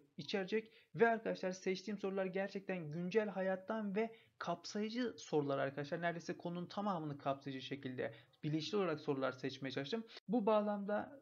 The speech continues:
videomuz biraz uzun sürecek ama sizlere kesinlikle fayda sağlayacağını düşünüyorum. Sizlerin yararına olacağını düşünüyorum. O yüzden hemen vakit kaybetmeden başlayalım arkadaşlar. Hemen ilk sorumuzda karşınızda diyor ki bir otomobil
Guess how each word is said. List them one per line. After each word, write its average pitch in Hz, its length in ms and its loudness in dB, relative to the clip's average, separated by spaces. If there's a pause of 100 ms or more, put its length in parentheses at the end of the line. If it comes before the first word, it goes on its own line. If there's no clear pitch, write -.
videomuz 202 460 0
biraz 202 200 0
uzun 202 180 0
sürecek 170 340 -4
ama 190 180 0
sizlere 208 380 0
kesinlikle 202 440 -4
fayda 185 360 2
sağlayacağını 175 580 -2
düşünüyorum. 151 460 -4
Sizlerin 170 400 -6
yararına 165 420 0
olacağını 143 280 -4
düşünüyorum. 156 440 -4
O 202 120 2
yüzden 143 220 -2
hemen 170 280 -2
vakit 175 200 -6
kaybetmeden 165 560 0
başlayalım 151 460 0
arkadaşlar. 123 480 -4 (240)
Hemen 220 380 2
ilk 226 180 0
sorumuzda 175 420 -2
karşınızda 156 460 -2
diyor 226 180 0
ki 135 280 -4 (340)
bir 254 120 6
otomobil 202 580 2